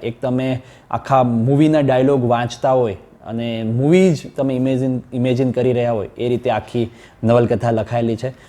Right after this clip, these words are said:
તો વાચક મિત્રોને હું ખૂબ જ ભારપૂર્વક કહું છું કે આ નવલકથા તમારે જીવનમાં એક વાર વાંચવી જોઈએ. સાચા રાષ્ટ્રપ્રેમી અને સાચા રાષ્ટ્રભક્ત તરીકે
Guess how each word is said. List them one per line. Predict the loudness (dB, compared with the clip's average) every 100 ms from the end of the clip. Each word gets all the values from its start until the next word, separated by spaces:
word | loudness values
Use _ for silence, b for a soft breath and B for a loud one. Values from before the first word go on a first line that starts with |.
| B _
તો | -2 0
વાચક | 0 0 -2
મિત્રોને | -2 0 0 2 0
હું | -2 -2 -2 -4 -8 -20 _ _ _ _ _ -16 -4
ખૂબ | 2 2
જ | 0 0
ભારપૂર્વક | 2 2 2 0 0 0
કહું | -4
છું | -4 -6 -6 B B -6
કે |
આ | -4
નવલકથા | -2 0 0 -2 -2
તમારે | -2 0 0 0 -2 -6 -14 -6
જીવનમાં | -2 0 2 0 -6 -12 -8
એક | -8 -8 -20 _ _
વાર | -4 -2 0
વાંચવી | 0 0 0
જોઈએ. | 0 0 -2 B B B
સાચા | -2 0 4 4
રાષ્ટ્રપ્રેમી | 4 0 -2 -2 -2 0 0 0 -2
અને | -4 -4 -6 -8 -12 -18 -8
સાચા | -6 -2
રાષ્ટ્રભક્ત | -2 0 -2 -6 -8 -4 -4 -2
તરીકે | 0 0 0 -4